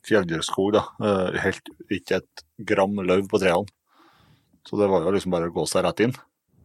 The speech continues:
Eh, hadde stabil vind rett i ansiktet, og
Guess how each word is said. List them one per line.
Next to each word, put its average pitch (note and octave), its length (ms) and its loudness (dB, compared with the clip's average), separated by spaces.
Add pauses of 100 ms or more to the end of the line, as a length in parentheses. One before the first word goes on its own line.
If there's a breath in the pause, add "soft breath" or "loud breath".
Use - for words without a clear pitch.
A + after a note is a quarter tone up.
(840)
Eh, G#2 480 -2
hadde F#2+ 240 -4
stabil F#2+ 680 -2
vind G2+ 200 0
rett F#2+ 200 -2
i F#2+ 40 -4
ansiktet, E2+ 400 -2
og G#2 320 2